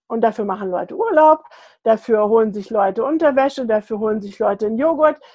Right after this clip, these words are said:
Das sind alles Erlebnisse, mit denen sie Statements abgeben,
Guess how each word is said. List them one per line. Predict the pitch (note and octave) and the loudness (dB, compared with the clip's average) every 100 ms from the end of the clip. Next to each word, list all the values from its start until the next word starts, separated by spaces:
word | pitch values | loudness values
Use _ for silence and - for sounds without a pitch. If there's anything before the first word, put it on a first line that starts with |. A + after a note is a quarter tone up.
| _ | _
Das | G#3+ | -12
sind | - | -10
alles | - C4 D4 | -6 -4 -4
Erlebnisse, | - A#3 C#4 F4+ C#4 - D4 | -4 0 2 0 -4 -4 -2
mit | D4 A3+ | -2 -2
denen | A#3 A#3 A3+ | 0 0 -2
sie | A3 | -6
Statements | - C4+ D#4 C4 A3+ | -2 0 0 -4 -4
abgeben, | G#3+ - - A3+ A#3+ E4 | -4 -4 -4 -2 -2 -4